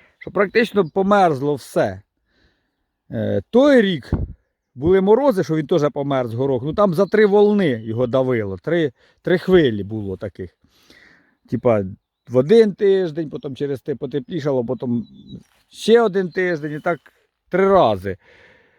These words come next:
Ну, той рік не померзли ні с-, абрикоси, ні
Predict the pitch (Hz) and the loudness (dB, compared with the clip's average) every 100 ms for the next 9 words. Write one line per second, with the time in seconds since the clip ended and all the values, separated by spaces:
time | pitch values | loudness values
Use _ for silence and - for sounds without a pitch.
0 | _ 156 151 240 262 294 220 _ 147 185 | _ -8 4 6 6 2 -2 _ -4 -2
1 | 226 233 214 165 131 135 147 190 247 277 | 0 2 2 2 0 -4 -4 -2 -2 0
2 | 269 226 156 _ _ _ - 156 160 165 | -2 -2 -6 _ _ _ -10 -8 -4 -2
3 | 165 214 - 147 165 165 - 156 151 170 | 4 4 2 0 2 0 0 -4 -2 -2
4 | 214 214 | -2 -4